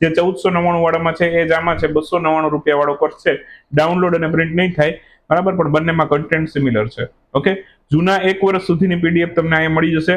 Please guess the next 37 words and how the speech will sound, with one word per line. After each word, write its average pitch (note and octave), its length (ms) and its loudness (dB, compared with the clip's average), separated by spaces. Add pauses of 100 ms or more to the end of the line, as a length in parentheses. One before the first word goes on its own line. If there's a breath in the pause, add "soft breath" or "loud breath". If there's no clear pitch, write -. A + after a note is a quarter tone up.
(120)
અને D3+ 100 2
આવનારા E3 460 0
છ F3 180 2
મહિના D#3+ 240 0
સુધીનું D3+ 320 0
કરંટ D3+ 220 0
અફેર D3 140 -2 (100)
બંને E3+ 280 0
કોર્સની D3 340 -2
અંદર C#3 160 0 (100)
અપડેટ C#3 280 -2
થતું A#2+ 260 -4
રહેશે. - 220 -8 (540)
ભારતનું F3 400 2
બંધારણ E3+ 360 0
પણ F3 160 0
તમે E3+ 140 0
આ D#3+ 140 2
જ D#3 140 -2
રીતે D#3+ 160 0 (120)
to C#3+ 120 0
the D#3 120 2
point D#3 220 0
સ્ટડી D3+ 260 0
કરી D3+ 180 0
શકો D#3 240 2
છો. E3 80 2 (300)
ઓકે, D#3+ 180 0 (140)
તો D3+ 100 2
ટુ E3+ 440 -4
ફોર્ટી D#3+ 280 0
નાઇન D#3 180 0
રૂપિયા D#3 240 0
પ્રાઇસ E3+ 300 0
છે. E3 80 4 (800 loud breath)
ટોપિક G3+ 400 0
વાઇઝ F3+ 180 -2